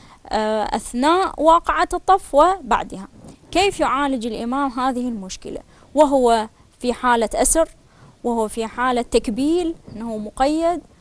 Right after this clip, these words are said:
والسلطة الحاكمة في آنذاك هي في أوج، آه، نشوة انتصارها ب-، وفي حالة هستيرية لما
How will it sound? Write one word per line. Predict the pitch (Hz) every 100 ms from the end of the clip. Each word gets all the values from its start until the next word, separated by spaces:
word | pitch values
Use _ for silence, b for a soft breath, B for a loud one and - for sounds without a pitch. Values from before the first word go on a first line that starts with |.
| b b 226
والسلطة | 214 - 311 320 -
الحاكمة | 254 277 311 320 330 311 330 320 - - - 294 -
في | - -
آنذاك | 226 220 208 262 320 339 - -
هي | 294 320
في | - 247 233
أوج، | - 233 294 330 262 B B B -
آه، | 220 233 214 208 214 - - 220 220
نشوة | 233 320 - 320 339 - - -
انتصارها | 254 - 226 277 311 294 262 262 262
ب-، | 240 - 202 220 226 220 - 202
وفي | 214 208 208 - 226 214
حالة | - 277 330 339 330 330 330 B B -
هستيرية | 262 - - 262 247 320 359 320 320
لما | 302 320 302 311